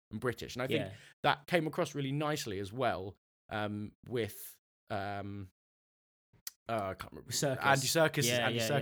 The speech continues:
Speaker 2: yeah.
Speaker 1: is one. Because, you know, he, you know, oh, you can't, can't go out there without any cufflinks. And he's willing to take his own cufflinks off to give them to, he's not like, "Let me go and get you a pair." You know, here's the sh-,
Speaker 2: That,
Speaker 1: here's
Speaker 2: that was a
Speaker 1: effectively the
Speaker 2: great
Speaker 1: shirt
Speaker 2: scene.
Speaker 1: off
Speaker 2: I
Speaker 1: my
Speaker 2: really,
Speaker 1: back,
Speaker 2: I really
Speaker 1: you know?
Speaker 2: like that. That,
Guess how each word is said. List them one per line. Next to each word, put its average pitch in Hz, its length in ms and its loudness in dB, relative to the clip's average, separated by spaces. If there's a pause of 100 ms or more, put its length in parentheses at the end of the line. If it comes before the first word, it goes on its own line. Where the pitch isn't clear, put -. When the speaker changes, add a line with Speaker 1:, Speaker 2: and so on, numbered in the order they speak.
(120)
Speaker 2:
yeah. 123 40 -6
Speaker 1:
is 107 120 -8
one. 101 220 -6 (360)
Because, 151 220 0
you 156 60 2
know, 147 80 6
he, 147 360 0
you 147 100 -2
know, 120 200 2 (160)
oh, 117 160 8
you 110 100 0
can't, 131 340 0
can't 147 200 0
go 123 100 0
out 113 100 2
there 107 100 0
without 117 180 0
any 110 100 -4
cufflinks. 135 440 -4
And 139 80 0
he's 151 120 2
willing 180 240 4
to 151 100 -6
take 165 260 2
his 170 160 0
own 170 200 4
cufflinks 147 400 -4
off 139 120 -8
to 120 80 -10
give 143 240 -2
them 117 180 -4
to, 107 240 -6 (280)
he's 143 140 -2
not 196 100 0
like, 165 140 -2
"Let 165 120 0
me 156 60 -2
go 147 100 0
and 147 100 0
get 147 140 0
you 107 120 -2
a 101 40 -4
pair." 101 380 -4 (640)
You 156 140 2
know, 123 140 4
here's 147 240 2
the 143 80 -4
sh-, - 20 -6
Speaker 2:
That, 151 180 4
Speaker 1:
here's 156 140 4
Speaker 2:
that 156 160 6
was 156 140 2
a - 20 4
Speaker 1:
effectively - 40 4
the - 40 -2
Speaker 2:
great 135 240 2
Speaker 1:
shirt 135 160 2
Speaker 2:
scene. 113 140 4
Speaker 1:
off 110 100 0
Speaker 2:
I 123 60 0
Speaker 1:
my 139 140 2
Speaker 2:
really, 165 60 2
Speaker 1:
back, 147 220 4
Speaker 2:
I 147 120 0
really 160 320 2
Speaker 1:
you 135 40 2
know? 131 80 2
Speaker 2:
like 120 160 -4
that. 101 300 -8
That, 180 180 2